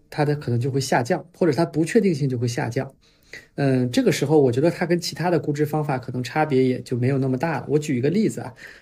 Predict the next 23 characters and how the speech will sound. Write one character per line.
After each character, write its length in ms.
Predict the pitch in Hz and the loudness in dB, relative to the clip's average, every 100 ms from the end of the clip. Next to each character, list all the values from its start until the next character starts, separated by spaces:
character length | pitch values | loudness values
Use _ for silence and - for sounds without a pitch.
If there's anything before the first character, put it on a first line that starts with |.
| _ | _
就 100 | 202 | 0
我 160 | 196 160 | 4 2
们 80 | 220 | 4
假 240 | 180 - | 2 0
设 200 | - 196 | 0 2
说 140 | 151 | 4
一 140 | 156 151 | 2 4
个 80 | 196 | 2
企 240 | - 127 | 0 -2
业 100 | 131 | 0
的 80 | 139 | 0
这 100 | 143 | -2
个 80 | 139 | -4
合 220 | - 156 | 2 2
理 120 | 180 | 4
的 120 | 123 | 0
估 160 | 120 160 | -2 -2
值 120 | 139 | -2
是 140 | 127 143 | -4 -4
五 180 | 120 | -4
百 200 | 147 135 | -4 -4
个 80 | 120 | -4
亿， 200 | 117 120 | -8 -8